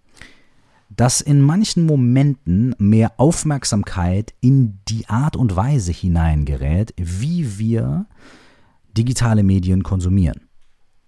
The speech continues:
Dadurch, dass wir halt aufpassen, was passiert und auf uns achten und auf unseren Körper und auf unseren Zustand achten, bekommen wir eine erhöhte Aufmerksamkeit. Und aufgrund dieser erhöhten Aufmerksamkeit für den Moment, für das, was in uns passiert,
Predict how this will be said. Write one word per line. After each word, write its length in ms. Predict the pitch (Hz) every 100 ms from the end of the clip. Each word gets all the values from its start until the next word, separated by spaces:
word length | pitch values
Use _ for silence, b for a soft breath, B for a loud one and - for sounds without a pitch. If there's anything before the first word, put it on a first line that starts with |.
| _ -
Dadurch, 280 | 92 107 -
dass 180 | 101
wir 80 | 95
halt 180 | 90 -
aufpassen, 540 | 98 - 107 - 123
was 100 | 92
passiert 480 | - 78 - 95 78
und 100 | 71
auf 140 | - 67
uns 180 | -
achten 300 | 87 - -
und 120 | 73 -
auf 120 | -
unseren 220 | 71 71
Körper 340 | - 80 -
und 160 | - 95
auf 80 | -
unseren 200 | 85 78
Zustand 400 | - - 80 - -
achten, 480 | - - - 147 - B B B B
bekommen 300 | - 127 117
wir 120 | 104
eine 160 | 95 101
erhöhte 340 | 92 98 -
Aufmerksamkeit. 920 | 92 92 95 90 - 98 - 98 170 - B B B
Und 140 | - 98
aufgrund 480 | 117 - 113 202 147
dieser 180 | 120
erhöhten 400 | 101 95 135 -
Aufmerksamkeit 1160 | - 147 233 - 78 - - - - 62 - - _
für 300 | - - 117
den 180 | 95 90
Moment, 540 | 85 92 117 80 151
für 120 | -
das, 200 | 80 80
was 100 | 78
in 140 | 76 80
uns 100 | 76
passiert, 420 | 76 - 123